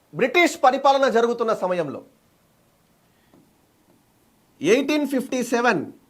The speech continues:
బ్రిటిష్ పరిపాలన జరుగుతున్న సమయంలో, ఇప్పుడు బ్రిటిష్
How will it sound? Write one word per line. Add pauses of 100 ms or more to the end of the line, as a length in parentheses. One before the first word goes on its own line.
(1500)
బ్రిటిష్
పరిపాలన
జరుగుతున్న
సమయంలో, (1600)
ఇప్పుడు
బ్రిటిష్